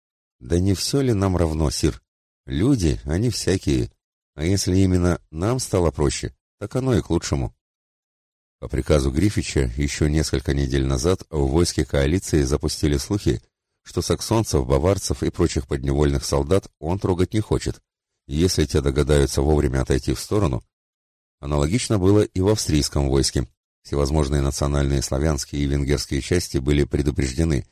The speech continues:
причем так, жалеючи. «Да зачем мне со славянами или венграми воевать?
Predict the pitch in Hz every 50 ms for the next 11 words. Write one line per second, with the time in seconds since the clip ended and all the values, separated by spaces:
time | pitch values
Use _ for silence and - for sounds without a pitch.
0 | _ _ _ _ - 104 107 - 123 113 110 - - - - - _ - 76 87
1 | 90 80 65 58 53 - - - - _ _ _ _ _ _ _ _ _ _ _
2 | _ _ _ _ _ _ - - 73 73 71 80 78 - - - 113 104 98 92
3 | 90 92 95 95 - - - - - 76 - - 82 82 95 107 104 98 90 85
4 | 82 80 80 82 87 95 101 87 69 67 69 67 67 62 64 65 65 65 65 62
5 | -